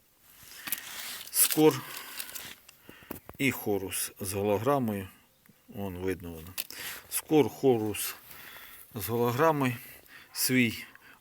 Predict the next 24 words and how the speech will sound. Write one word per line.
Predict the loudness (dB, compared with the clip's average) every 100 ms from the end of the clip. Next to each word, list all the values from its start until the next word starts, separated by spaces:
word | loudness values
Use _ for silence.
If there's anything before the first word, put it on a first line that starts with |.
| 4
адювант | 4 4 4 6 4 2 -6 -16 4
обов'язково. | 6 8 6 4 2 2 0 0 -2
Без | 2 2 0
адюванта | -4 0 2 2 0 -2
ми | 0
нікуди. | -2 -4 -2 2 2 2 -2
Колись | 2 2 2
я |
вам | -2 -2 -4
покажу, | -4 0 2 2
як | 2 2
він | 0
працює. | 0 0 0 2 2 2 -4 -12 -10 -14 -16 -18 -16 -2
Два | 4 4
з | 4
половиною | 2 2 0 -2 -4
мілілітра | -2 -2 -2 -4 -4 -6
ми | -6
вже | -2 -2
вдули | -2 -2 -2 -4 -10 -18 -18 -12
в | -4
свою | 0 2 2 0 -6 -4
бетономішалку, | -2 0 0 2 2 4 4 2 2
отаку | 6 6 6 0